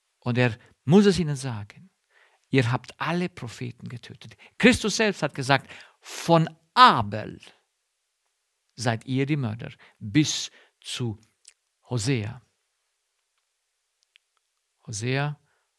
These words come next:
bis Zacharia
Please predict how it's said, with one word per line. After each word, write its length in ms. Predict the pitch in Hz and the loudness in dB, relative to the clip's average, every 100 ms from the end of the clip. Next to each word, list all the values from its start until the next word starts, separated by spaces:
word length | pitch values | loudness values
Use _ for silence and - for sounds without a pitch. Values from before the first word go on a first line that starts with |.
| _ _ _ _ _ _ _ _ _ _ _ _ _ _ _ _ _ _ _ - - | _ _ _ _ _ _ _ _ _ _ _ _ _ _ _ _ _ _ _ -20 -16
bis 260 | - 135 - | -4 -2 2
Zacharia 640 | 131 160 131 104 104 123 | 0 0 -4 -6 -10 -16